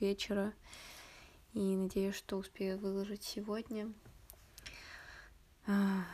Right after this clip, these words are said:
<laughs> как обычно, всё идёт не по планам. Ну как, я думала, что запишу вчера выпуск и выложу, типа, сегодня утром, чтобы он вышел или чё-нибудь такое. А, вот.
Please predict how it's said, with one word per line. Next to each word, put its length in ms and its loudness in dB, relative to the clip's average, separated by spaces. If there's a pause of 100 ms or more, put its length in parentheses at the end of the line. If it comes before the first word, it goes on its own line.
(420)
<laughs> 600 12
как 260 4
обычно, 420 -2
всё 200 2
идёт 200 0
не 100 2
по 140 -2
планам. 560 2 (1300)
Ну 120 2
как, 400 6 (100)
я 180 6
думала, 360 6
что 680 2 (720)
запишу 460 0
вчера 360 2
выпуск 500 -2
и 300 2
выложу, 500 2
типа, 260 -2
сегодня 460 2
утром, 340 2
чтобы 300 0
он 140 4
вышел 420 2
или 180 0
чё-нибудь 460 -4
такое. 500 0 (1300)
А, 680 2 (240)
вот. 640 -2